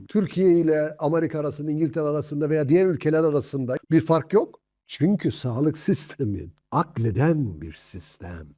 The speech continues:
Onun için. Onun için bugün ben doktorlardan örnek vererek akletmeyi anlatmaya çalışacağım.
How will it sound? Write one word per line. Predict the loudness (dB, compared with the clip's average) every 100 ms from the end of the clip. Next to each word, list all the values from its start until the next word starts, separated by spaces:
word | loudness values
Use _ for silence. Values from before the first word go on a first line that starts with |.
| _ -10
Onun | -4 -4
için. | -4 -10 -20 -20 _ _ _ _ _ -2
Onun | 0 0
için | 2 4
bugün | 4 4
ben | 4 0 -6 _ _
doktorlardan | -2 2 4 4 4 4
örnek | 4 2 2
vererek | 4 4 2
akletmeyi | -2 0 2
anlatmaya | 2 2 0 -2
çalışacağım. | -2 -10 -12 -20 -16